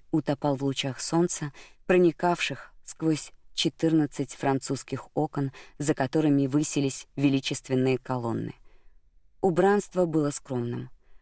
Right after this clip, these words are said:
Столы, кресла, диваны — все было удобным и практичным.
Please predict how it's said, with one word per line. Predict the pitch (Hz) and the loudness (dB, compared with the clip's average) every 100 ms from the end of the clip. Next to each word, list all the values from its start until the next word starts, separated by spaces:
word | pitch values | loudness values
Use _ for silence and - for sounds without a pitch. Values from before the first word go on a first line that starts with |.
| - | -8
Столы, | - - 202 165 165 - | -6 0 4 4 2 -2
кресла, | - 147 143 165 143 | 0 2 2 0 -2
диваны — | 143 131 135 131 135 - - | 0 0 0 -2 -6 -14 -6
все | - 185 | 0 0
было | 165 156 151 | 2 2 2
удобным | 135 147 165 151 139 131 - | 0 0 2 2 0 -4 -8
и | - | -6
практичным. | - 139 - - - - 120 | -2 -2 -4 -10 -8 -8 -10